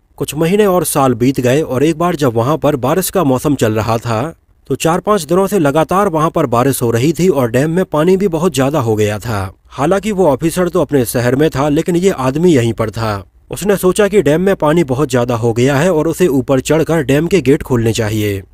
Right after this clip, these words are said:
और इस डैम के गेट खोलने के लिए ऊपर लकड़ी का एक छोटा सा पुल बना हुआ था जिस पर पूरी मशीनरी लगी हुई थी। और इस पुल के ऊपर लगी हुई ये लकड़ी रखरखाव के चलते बहुत ज्यादा सड़ चुकी थी।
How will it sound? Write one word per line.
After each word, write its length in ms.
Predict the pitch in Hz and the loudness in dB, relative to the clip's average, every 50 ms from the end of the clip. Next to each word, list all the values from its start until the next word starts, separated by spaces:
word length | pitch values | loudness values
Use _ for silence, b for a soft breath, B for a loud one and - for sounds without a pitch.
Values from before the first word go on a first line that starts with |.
| _ _ _ - | _ _ _ -4
और 120 | - 160 | -4 -2
इस 100 | 175 - | -2 -2
डैम 300 | 143 123 143 165 190 208 | -2 0 0 0 0 0
के 140 | 180 226 185 | 2 0 2
गेट 200 | 139 160 175 - | 2 2 0 0
खोलने 360 | - - 131 120 117 131 143 | 0 0 0 2 2 2 2
के 120 | 143 170 147 | 2 0 0
लिए 240 | 120 117 127 160 | 0 2 2 0
ऊपर 400 | 175 - - 180 180 - 208 208 | 0 0 -4 -6 -4 -2 0 0
लकड़ी 300 | 190 156 147 - 190 202 | 2 2 2 2 2 2
का 100 | 196 202 | 2 2
एक 160 | 170 180 180 - | 2 2 0 0
छोटा 340 | - - 190 202 220 214 | -4 -4 -4 -2 -2 -2
सा 140 | 208 - 208 | -2 -2 -2
पुल 220 | - - 165 - 151 | -2 0 0 0 2
बना 220 | 123 123 120 113 | 2 0 0 0
हुआ 280 | 110 117 110 123 139 151 | 0 0 0 0 0 0
था 200 | - 135 151 147 | 0 -2 -2 -2
जिस 180 | 131 147 - | -2 -4 -6
पर 180 | - - 190 170 | -2 -2 -2 -2
पूरी 240 | - 160 170 190 185 | -2 -2 -2 0 0
मशीनरी 440 | 151 127 - - 147 160 175 190 | 0 -2 0 0 0 2 2 2
लगी 220 | 170 131 117 113 113 | 2 2 2 0 0
हुई 200 | 104 113 110 107 | -2 -2 -4 -4
थी। 320 | - 120 117 104 101 98 - _ _ _ _ - | -4 -4 -4 -4 -4 -6 -10 _ _ _ _ -8
और 120 | - 160 180 | -4 -4 -4
इस 100 | - - | -4 -4
पुल 240 | - 196 202 214 | -2 0 2 2
के 80 | 202 226 | 2 2
ऊपर 240 | 220 196 185 190 160 | 2 2 2 2 2
लगी 240 | 131 123 120 151 170 | 2 2 2 2 2
हुई 180 | 139 156 180 | 2 2 2
ये 160 | 160 135 131 | 4 4 2
लकड़ी 340 | 120 127 143 - 143 165 165 | 2 2 0 0 2 0 2
रखरखाव 520 | 127 120 117 - 127 120 - 135 151 170 160 | 0 0 -2 -2 -4 -4 0 0 0 0 2
के 100 | 160 139 | 0 0
चलते 360 | - 135 123 120 - 160 165 | 0 0 0 0 0 -2 -4
बहुत 280 | 135 147 143 185 196 | -4 -4 -4 -4 -2
ज्यादा 260 | - 147 147 156 190 160 | 0 0 0 2 0 0
सड़ 180 | - 139 120 | 0 0 -2
चुकी 260 | 117 - 117 113 113 | -2 -2 -4 -4 -4
थी। 340 | 101 - 131 117 107 104 - | -4 -4 -4 -6 -6 -6 -8